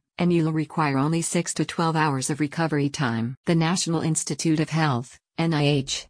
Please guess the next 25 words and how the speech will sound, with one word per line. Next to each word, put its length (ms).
says 280
that 180
over 260
one 220
hundred 340
fifty 320
million 360
Americans 580
have 160
some 160
form 260
of 140
refractive 560
error. 380
These 220
issues 360
can 160
be 80
caused 380
by 160
a 80
wide 320
range 320
of 80
factors, 680